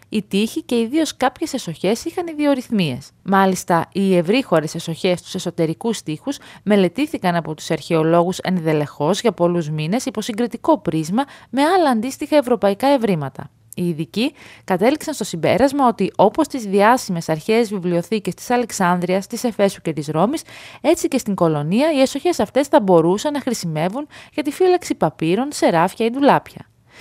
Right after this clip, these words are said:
Οι αρχαιολόγοι υποθέτουν επίσης ότι από την ημικυκλική οροφή της βιβλιοθήκης σε σχήμα αψίδας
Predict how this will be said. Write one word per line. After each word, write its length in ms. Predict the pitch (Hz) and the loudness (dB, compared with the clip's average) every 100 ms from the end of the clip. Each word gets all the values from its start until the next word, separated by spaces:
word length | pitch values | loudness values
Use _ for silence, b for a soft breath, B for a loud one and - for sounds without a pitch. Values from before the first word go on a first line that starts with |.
| B B | B B
Οι 160 | 208 | 2
αρχαιολόγοι 640 | 202 175 180 156 165 240 311 | 2 4 2 4 4 2 0
υποθέτουν 580 | - - - 165 175 190 | -2 -4 -2 -2 0 -4
επίσης 460 | 156 220 - 294 | -4 -8 -6 -4
ότι 280 | 226 202 190 | -4 -2 -4
από 260 | - 175 165 | -2 -2 -4
την 140 | 170 - | -6 -4
ημικυκλική 840 | 185 175 - - 170 165 - 269 | -2 -2 -6 -6 -6 -6 0 4
οροφή 400 | 190 165 - 226 | 4 2 -4 -6
της 120 | 185 | -4
βιβλιοθήκης 720 | 165 156 147 143 - 180 277 | -8 -4 -4 -4 -6 -6 -4
σε 80 | 214 | -6
σχήμα 340 | 180 - 185 | -6 -4 -4
αψίδας 460 | 143 - 160 180 294 | -6 -8 -6 -2 -2